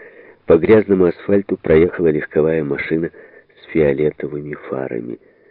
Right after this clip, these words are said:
Мостовской понял, что Лис — ехал на отдых, и с новой силой Михаила Сидоровича охватила тоска. Конвойный ввел его в бокс, запер дверь.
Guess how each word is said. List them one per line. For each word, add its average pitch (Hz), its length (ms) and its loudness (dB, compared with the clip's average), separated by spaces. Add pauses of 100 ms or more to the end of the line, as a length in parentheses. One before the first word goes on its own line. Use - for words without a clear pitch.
(280)
Мостовской - 580 -2
понял, 87 400 2
что - 320 -8
Лис — 69 260 -4 (800)
ехал 73 400 2
на 69 180 0
отдых, - 580 -2 (640)
и - 60 -16
с - 140 -18
новой 98 300 4 (140)
силой 95 300 2
Михаила 78 480 0
Сидоровича 76 720 -4
охватила 65 640 -12 (640)
тоска. - 520 -16 (2500)
Конвойный 98 680 2 (640)
ввел 67 540 2
его 71 340 0
в 58 160 -12
бокс, 80 300 0 (480)
запер 71 520 -2
дверь. 57 400 -12